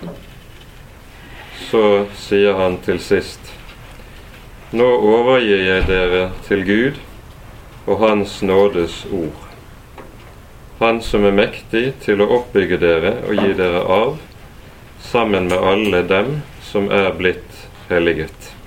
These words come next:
Vi er jo ofte vant til å høre og tenke at Guds ord er noe som er overgitt oss. Og det er jo en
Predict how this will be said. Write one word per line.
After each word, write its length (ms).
Vi 300
er 220
jo 260
ofte 540
vant 320
til 380
å 460
høre 520
og 160
tenke 500
at 760
Guds 320
ord 400
er 60
noe 260
som 360
er 280
overgitt 680
oss. 400
Og 80
det 240
er 320
jo 240
en 340